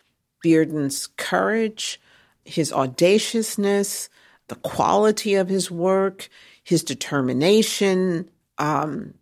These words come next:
the honesty of his work. All of these were things that apparently were extremely important. And many of the artists spoke about how he personally had championed them or been their advocates. So he, he leaves a legacy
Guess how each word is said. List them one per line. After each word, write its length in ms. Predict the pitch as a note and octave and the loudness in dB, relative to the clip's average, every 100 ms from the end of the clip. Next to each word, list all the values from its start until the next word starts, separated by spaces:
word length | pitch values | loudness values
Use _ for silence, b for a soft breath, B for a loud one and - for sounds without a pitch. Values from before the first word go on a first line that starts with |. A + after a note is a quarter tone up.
| _ - | _ -8
the 160 | D#3+ - | -8 -4
honesty 760 | D#3 F#3 A#3 - - G#3 G3+ - | -2 0 0 -2 -2 -2 -2 0
of 160 | F3 | 0
his 160 | F3+ F3 | 0 -6
work. 100 | - F3 - | -2 -2 2
All 320 | G#3 C4+ C#4+ | 4 6 4
of 100 | G3 | 2
these 340 | F3 E3 D#3 D#3+ | 4 2 2 0
were 100 | D#3 | -2
things 340 | F3 D#3+ D3+ | -2 -2 -2
that 220 | D3+ - - | -2 -4 -8
apparently 580 | D3 - A3+ G3+ D3 | -12 -6 -4 -4 -4
were 160 | C#3+ C#3+ | -6 -6
extremely 600 | - - - A#3+ A#3+ G3+ | -6 -10 -4 0 2 2
important. 460 | E3 - F3 D#3+ E3+ B B B B - | 0 0 -2 -2 -6 B B B B 0
And 200 | G#3+ G#3+ | 2 4
many 240 | E4+ F#4+ | 4 2
of 80 | A#3+ | 2
the 120 | G#3 | 0
artists 300 | F#3+ F#3+ F#3 | 2 0 -2
spoke 300 | - F#3+ F#3 | 0 0 0
about 280 | F3+ F3 E3+ | -2 -4 -4
how 320 | - F3+ F3+ | -6 -4 -4
he 240 | F3 F#3 | -4 -6
personally 640 | E3+ - G#3+ G3+ - F#3 F3 | -6 -6 -4 -2 -4 -4 -4
had 220 | F3 E3+ | -4 -6
championed 520 | - A3 A#3 D#3+ - | -2 -2 -4 -8 -8
them 180 | - - _ _ b b b | -12 -16 _ _ b b b
or 100 | D#3+ | 0
been 280 | D#3 F3 E3+ | 2 2 2
their 180 | D#3 - | 0 -2
advocates. 680 | F3 G3+ F#3 - - - - B B B B B | -2 -2 -6 -12 -14 -14 -14 B B B B B
So 260 | - A#3 A3+ | 0 4 4
he, 320 | A3 A#3+ A#3 - | 4 0 -4 -4
he 200 | G#3+ G#3 | -2 -2
leaves 500 | G#3 B3+ D#4+ E4 - | 0 0 2 0 2
a 100 | G3+ | 2
legacy 840 | E3+ F3 F#3 G3 - C#3 C3 | 2 2 2 0 -2 -2 -2